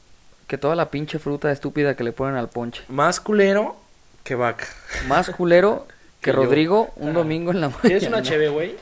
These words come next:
Speaker 2: El día de hoy traemos
Speaker 1: Ay.
Speaker 2: Ah, no patrocines.
Speaker 1: No.
Speaker 2: Así, mira.
Speaker 1: Cerveza
Speaker 2: Así, así,
Speaker 1: cer-,
Speaker 2: ey, que no
Speaker 1: así.
Speaker 2: se vea, güey.
Speaker 1: No, no. Cerveza verde.
Speaker 2: Cerveza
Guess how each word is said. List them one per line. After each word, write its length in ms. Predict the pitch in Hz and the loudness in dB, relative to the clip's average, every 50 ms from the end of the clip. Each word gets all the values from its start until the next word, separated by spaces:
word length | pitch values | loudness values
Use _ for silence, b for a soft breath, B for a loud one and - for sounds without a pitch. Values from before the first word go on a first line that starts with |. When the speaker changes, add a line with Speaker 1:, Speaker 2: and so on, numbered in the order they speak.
| B B B B B B B - | B B B B B B B -8
Speaker 2:
El 60 | 135 | -4
día 120 | 143 147 | -4 -2
de 100 | 151 147 | -2 -2
hoy 220 | 151 151 151 151 143 | -2 -2 -2 -4 -4
traemos 420 | 139 127 123 120 123 127 131 127 120 - 143 | -6 -8 -8 -8 -8 -8 -8 -8 -8 -8 -8
Speaker 1:
Ay. 600 | 160 160 160 185 190 190 180 175 170 160 151 143 131 | -6 -4 -4 -4 -4 -6 -6 -6 -8 -8 -8 -8 -6
Speaker 2:
Ah, 120 | 120 131 135 139 - - | -6 -8 -8 -10 -14 -16
no 120 | 131 123 | -12 -8
patrocines. 500 | 135 127 - 113 113 - 113 104 101 95 - - - - | -8 -8 -8 -10 -14 -14 -16 -16 -16 -18 -20 -20 -20 -18
Speaker 1:
No. 80 | 123 127 | -16 -14
Speaker 2:
Así, 120 | 131 135 131 | -12 -12 -12
mira. 180 | 131 95 95 - - - _ _ _ - - | -10 -12 -12 -14 -16 -20 _ _ _ -14 -10
Speaker 1:
Cerveza 540 | 147 139 135 147 151 151 165 170 170 165 160 - - | -10 -6 -4 -4 -4 -4 -4 -4 -4 -4 -6 -8 -12
Speaker 2:
Así, 40 | 110 | -12
así, 120 | 110 135 135 | -8 -6 -6
Speaker 1:
cer-, 40 | 131 | -6
Speaker 2:
ey, 180 | 131 127 117 - - - - - _ - | -6 -8 -10 -12 -20 -20 -20 -20 _ -20
que 100 | 139 107 | -16 -16
no 80 | 113 | -14
Speaker 1:
así. 80 | 135 131 | -12 -8
Speaker 2:
se 60 | 123 | -8
vea, 120 | 113 110 104 | -8 -8 -10
güey. 120 | 95 95 - - - _ | -14 -18 -20 -20 -20 _
Speaker 1:
No, 100 | - 127 123 120 | -20 -20 -18 -18
no. 60 | 120 120 B B B B B B B B B B B 127 120 - - - - | -20 -20 B B B B B B B B B B B -16 -16 -18 -20 -16 -8
Cerveza 420 | - 143 139 147 160 156 185 185 | -8 -6 -2 -2 -4 -2 -2 -2
verde. 300 | 165 170 170 - 143 151 | 0 2 2 2 2 0
Speaker 2:
Cerveza 600 | 180 180 175 170 165 170 170 165 165 160 151 - | 0 0 2 2 2 2 2 2 2 0 0 -4